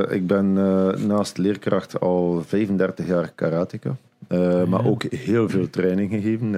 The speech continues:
Speaker 1: eh, van zesjarigen tot en met volwassenen. Ehm, ben ook een naïeve gelover dat als je de wereld wil verbeteren, kunt je ofwel bij jezelf beginnen,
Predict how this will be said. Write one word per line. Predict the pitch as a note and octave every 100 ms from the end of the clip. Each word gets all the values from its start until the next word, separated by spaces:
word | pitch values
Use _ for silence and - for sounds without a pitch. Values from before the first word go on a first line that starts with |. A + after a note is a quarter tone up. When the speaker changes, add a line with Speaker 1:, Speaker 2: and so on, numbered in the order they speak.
| F#2
Speaker 1:
eh, | F2+ F2+ F2
van | D#2+ E2+ E2+ D#2+
zesjarigen | F2 F#2+ F2 F2+ F#2 F2+ F2+ F2
tot | F2+ E2
en |
met | E2+ D#2+
volwassenen. | - D#2+ D#2+ - G#2+ G#2+ - - - - - _ _
Ehm, | - E2+ F2 F2 F2 F2+ F2+ F2 F2 F2 F2 F2 - - _ _ -
ben | F2+ G2 G#2
ook | A2+
een | G#2+
naïeve | G2+ G2 A2+ G#2+
gelover | F2 G2 A2 G#2 F#2+
dat | F#2 F2+
als | G#2 F#2 -
je | -
de | F2+
wereld | E2+ F2+ G#2+ G2+ E2 - -
wil | F2+ F2 F2+
verbeteren, | D#2+ F2 D#2 F2+ G#2 G2 F2 F2 E2
kunt | - F2 E2
je | - -
ofwel | F2 D#2 F2+ E2+ D2+
bij | - E2
jezelf | E2 D2+ F#2 A2
beginnen, | G#2+ A2+ A2+